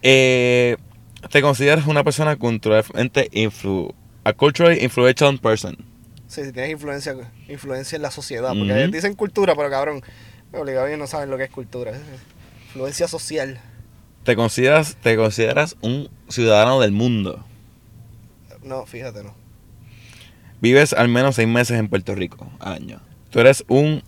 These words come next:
Speaker 1: empresario puertorriqueño y mis oficinas están en el archipiélago puertorriqueño y emplean a por lo menos cincuenta personas.
Speaker 2: Nosotros empleamos a dos,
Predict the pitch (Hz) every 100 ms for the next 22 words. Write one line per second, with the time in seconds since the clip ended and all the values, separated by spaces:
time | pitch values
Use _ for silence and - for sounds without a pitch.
0 | - 110 - 113 104 117 131 135 147 135
1 | 147 151 151 143 113 113 98 - - -
2 | 104 104 120 143 143 110 - 131 95 110
3 | 104 101 - 107 117 151 175 170 170 -
4 | - - 117 107 120 151 143 - 95 107
5 | 101 - - - - - - - 104 92
6 | 113 127 123 107 92 - 104 104 120 110
7 | 101 95 101 95 - 67 - - - -
8 | - - - - - _ _ - - -
9 | 135 139 151 143 151 151 143 120 120